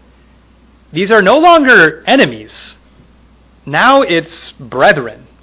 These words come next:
and it's God's people who are surrounding him, and he is encouraging them bombastically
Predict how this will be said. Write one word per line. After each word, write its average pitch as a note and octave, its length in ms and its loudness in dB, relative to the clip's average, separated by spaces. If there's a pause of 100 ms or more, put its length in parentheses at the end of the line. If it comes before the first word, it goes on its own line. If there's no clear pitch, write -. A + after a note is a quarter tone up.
(220)
and D3+ 140 -4
it's - 280 -8
God's E3 420 -2
people A3+ 380 -6
who D#3+ 160 -6
are C#3 100 2
surrounding D3+ 480 -6
him, A#2+ 260 -14
and C3+ 240 -12
he F#3 240 -6
is C#3 280 -2
encouraging D3 840 -6
them A2 320 -16 (720)
bombastically F3 1160 -4